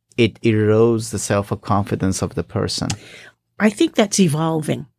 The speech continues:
Speaker 2: in the same way that we talked about younger people these days not feeling the stigma of psychiatric issues as much as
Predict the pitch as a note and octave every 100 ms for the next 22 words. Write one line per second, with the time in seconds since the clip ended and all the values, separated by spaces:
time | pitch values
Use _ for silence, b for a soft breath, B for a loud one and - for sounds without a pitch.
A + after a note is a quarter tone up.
0 | _ _ _ - - F#3+ G#3 G#3 - G#3
1 | G3+ G3+ G#3 G3 - G3+ - F#3+ F#3 -
2 | E3+ F3 F3+ - B B B B B _
3 | _ - F3 F#3+ G3 F#3+ - F#3 F#3+ F#3+
4 | E3+ F#3 E3 F#3+ F3+ E3+ F#3 F3+ - G3
5 | G3+ G3 G3 G3 - F3+ F3+ F#3+ F#3 _
6 | _ _ _ - - F3+ F3 D#3 - -
7 | _ _ - - F3 - F#3 F3 - F3
8 | - - _ _ _ - G3 - E3+ E3+
9 | D3 - - _ - F3 E3+ F3+ - F3
10 | D#3+ -